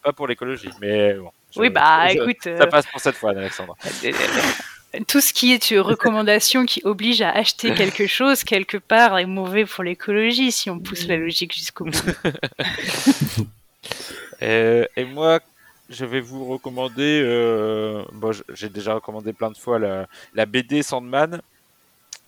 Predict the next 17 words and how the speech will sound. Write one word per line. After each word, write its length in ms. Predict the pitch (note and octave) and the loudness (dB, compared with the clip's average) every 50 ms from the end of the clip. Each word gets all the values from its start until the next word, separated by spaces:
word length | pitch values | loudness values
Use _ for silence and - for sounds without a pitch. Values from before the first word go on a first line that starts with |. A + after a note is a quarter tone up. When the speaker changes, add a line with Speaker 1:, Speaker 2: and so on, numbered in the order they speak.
| _ - | _ -2
Speaker 1:
Et, 200 | A#2+ A2+ A2 G#2+ | 0 2 2 2
euh, 760 | G#2 G#2 G2+ G2+ G2+ G2+ G2+ G2+ G2+ G2+ G2+ G2+ G2 G2 G2 | 2 2 2 2 4 4 4 4 2 2 2 2 0 0 0
Speaker 2:
Et 80 | F#2+ | 0
la 140 | - F3 - | 0 0 0
série, 340 | F#2+ F#2 F#2 F#2 - E4+ G4+ - _ _ _ _ _ _ _ _ - | -2 -4 -2 -2 -2 -2 -2 -4 _ _ _ _ _ _ _ _ -8
Speaker 1:
bah 100 | G#2 G2+ | -4 -4
Speaker 2:
peut-être ? 80 | G2+ - | -2 -2
Speaker 1:
voilà, 240 | F#2+ F#2 F#2 - - - | -2 -2 -4 -6 -6 -8
la 160 | G2+ G#2 G2 | -8 -8 -8
série, 380 | - - G#2+ G2+ G2 G#2+ A#2 | -4 -2 -2 -2 -2 -2 -4
je, 440 | A2+ - A2+ F#2+ F#2+ F#2+ F#2+ F#2 F#2+ F#2 | -4 -4 -4 -4 -4 -6 -8 -8 -10 -12
justement, 640 | F2+ - G2+ - - G#2 F2+ F2 F#2 G#2+ G#2+ G2 | -14 -16 -18 -14 -12 -12 -10 -8 -8 -6 -6 -4
euh, 100 | G2 G2 | -6 -4
la 120 | F#2+ G2 G2+ | -4 -4 -2
série 200 | - - A2+ A2+ | -2 -2 -2 -2
qui 160 | - - G#2 | -2 -2 0
est 240 | G#2 G#2 G#2 G2+ | 0 2 0 0